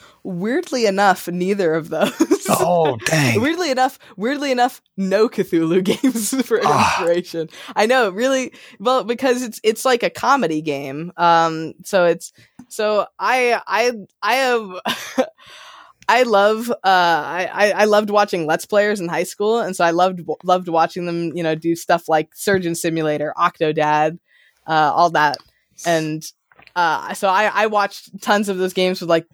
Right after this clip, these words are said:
Speaker 1: silly controls, or if not silly controls, then just a very silly premise.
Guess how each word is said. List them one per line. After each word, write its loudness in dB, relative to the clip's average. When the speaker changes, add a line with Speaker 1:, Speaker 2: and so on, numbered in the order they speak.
Speaker 1:
silly 0
controls, 2
or 0
if -4
not 2
silly -2
controls, 0
then -4
just -6
a 0
very -2
silly -2
premise. -6